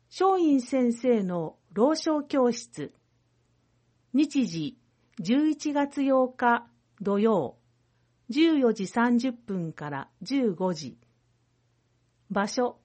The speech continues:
本館復元教室。デジタル紙芝居、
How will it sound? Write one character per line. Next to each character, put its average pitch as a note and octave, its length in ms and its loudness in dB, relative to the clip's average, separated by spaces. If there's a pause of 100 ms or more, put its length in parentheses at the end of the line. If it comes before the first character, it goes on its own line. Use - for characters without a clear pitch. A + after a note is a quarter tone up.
本 C#4+ 260 0
館 D4 340 -2
復 C4+ 320 -4
元 C4 300 0
教 A#3+ 260 0
室。 - 460 -12 (1700)
デ G#3 180 2
ジ D#4 120 0
タ D#4+ 140 2
ル E4 160 0
紙 D4+ 260 2
芝 A3+ 380 0
居、 C3 140 -8